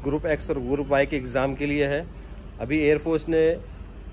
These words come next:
नोटिफिकेशन जारी किया है कि जो एग्जाम एयरफोर्स ग्रुप एक्स और ग्रुप वाई के फैब, फैब, आ, टू थाउजेंड ट्वेंटी में पोस्टपोन हुए थे, अब वो नवंबर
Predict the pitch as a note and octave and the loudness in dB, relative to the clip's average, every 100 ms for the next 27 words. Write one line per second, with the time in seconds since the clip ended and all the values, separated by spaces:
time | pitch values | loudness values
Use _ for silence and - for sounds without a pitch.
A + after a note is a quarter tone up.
0 | - - B2+ B2+ C3 C3+ D#3 D3+ D#3 E3+ | -12 -6 -2 0 2 2 0 0 2 4
1 | D#3 C#3 C3+ D#3+ D#3 D#3 D3 D3+ C#3+ D3+ | 4 4 4 2 4 4 4 2 0 2
2 | E3 C#3+ B2+ B2 D3 D3+ D3+ C#3+ C#3+ D3+ | 2 0 -6 2 4 6 6 4 4 2
3 | C#3+ C#3 C#3+ D3 D3 - D#3 C3 D3+ D3 | 2 2 2 4 2 0 -2 2 2 4
4 | C3+ C#3+ C#3+ D3 F3 - - - - - | 4 4 4 2 2 -4 -14 -14 -16 -16
5 | - - C#3+ D3 - C#3 D3 - C#3+ C3 | -6 4 4 4 4 4 4 2 2 2
6 | B2+ C#3+ C#3+ D3 D3 C#3+ C3+ D3 D3 D3 | 0 0 2 4 4 4 2 2 2 0
7 | B2 C#3 C#3+ D#3 D#3 D3 C#3+ C#3 D#3+ D3 | 0 0 2 4 4 4 4 4 2 2
8 | C#3+ C#3 D3+ F#3 - - - - - - | 0 2 2 2 -4 -16 -16 -14 -14 -16
9 | - A#2 C#3 D#3 E3 F3 | -6 0 4 4 6 6